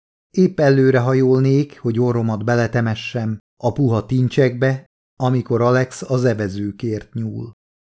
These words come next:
"Kipróbálod?" Smilla azon nyomban elereszt, és izgatottan felpattan. "Na gyere!" mosolyog Alex. "A papa majd megmutatja, hogyan kell levezni."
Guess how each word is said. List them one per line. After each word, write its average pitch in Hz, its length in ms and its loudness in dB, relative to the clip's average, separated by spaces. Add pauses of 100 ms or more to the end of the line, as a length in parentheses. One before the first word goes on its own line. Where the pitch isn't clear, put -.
(460)
"Kipróbálod?" 127 960 0 (680)
Smilla 165 540 2
azon 117 240 0
nyomban 117 440 -2
elereszt, 123 540 0
és 156 200 0
izgatottan 110 760 -4
felpattan. 110 840 -10 (1000)
"Na 113 160 -2
gyere!" 120 520 2 (300)
mosolyog 104 560 -4
Alex. 101 560 -12 (380)
"A 180 100 -2
papa 147 280 4
majd 120 260 -2
megmutatja, 117 640 -2
hogyan 120 340 0
kell 104 220 -6
levezni." 101 680 -12